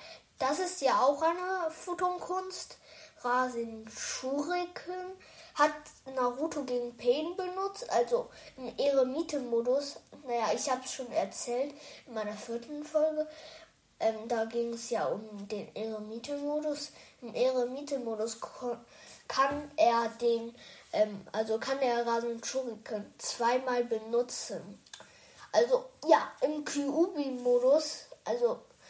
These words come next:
ja, wenn er so ein bisschen gold, orange, gelb wird, ähm, da kann er, ähm, ich glaube, da kann er sehr viel mal, also, ich glaub, unendlich mal, ähm,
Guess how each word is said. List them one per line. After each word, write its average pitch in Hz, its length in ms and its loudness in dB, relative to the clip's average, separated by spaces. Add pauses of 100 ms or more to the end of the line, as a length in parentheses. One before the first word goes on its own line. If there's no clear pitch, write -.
(320)
ja, 277 420 6
wenn 262 260 2
er 240 420 6
so 254 300 4
ein 240 240 2
bisschen 247 480 0
gold, 269 440 8
orange, 247 800 2
gelb 240 340 8 (120)
wird, 349 500 0 (760)
ähm, 233 340 4
da 269 380 10
kann 269 340 0
er, 233 380 4 (400)
ähm, 214 520 0
ich - 220 -6
glaube, 294 720 4 (160)
da 262 280 4
kann 277 260 4
er 233 300 4
sehr 233 240 6
viel 277 320 0
mal, 311 320 4
also, 226 460 0 (100)
ich - 160 -6
glaub, 226 280 4
unendlich 254 680 -2
mal, 339 200 -4 (540)
ähm, 262 380 -4